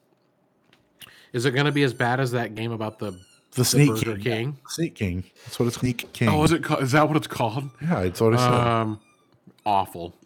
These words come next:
Speaker 1: Or that
Speaker 2: I hope
Speaker 1: Pepsi
Speaker 2: so.
Speaker 1: Man game.
Speaker 2: Whoa.
Speaker 1: Remember that?
Speaker 2: Yeah. What are you talking about? Are you, you're thinking Cool Spot is what you're thinking.
Speaker 1: No, I'm thinking about, like, the, the game that included the Pepsi Man that was on P S one.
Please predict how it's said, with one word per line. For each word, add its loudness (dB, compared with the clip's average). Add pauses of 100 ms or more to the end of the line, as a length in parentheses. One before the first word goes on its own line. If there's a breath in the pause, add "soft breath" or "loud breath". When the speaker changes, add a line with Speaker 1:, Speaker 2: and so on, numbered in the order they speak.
Speaker 1:
Or 2
that 4
Speaker 2:
I 4
hope 8
Speaker 1:
Pepsi -2
Speaker 2:
so. 0
Speaker 1:
Man 0
game. -4 (800)
Speaker 2:
Whoa. 2 (380)
Speaker 1:
Remember -8
that? -4 (240)
Speaker 2:
Yeah. 2
What 2
are 4
you 0
talking 2
about? 2
Are 6
you, 4
you're 6
thinking 6
Cool 10
Spot 2
is -2
what 2
you're -4
thinking. -2 (180)
Speaker 1:
No, 2
I'm 4
thinking 0
about, 0
like, -6
the, -4
the -4
game 0
that 0
included -4
the -6
Pepsi -6
Man -10
that -12
was -10
on -8
P -6
S -10
one. -16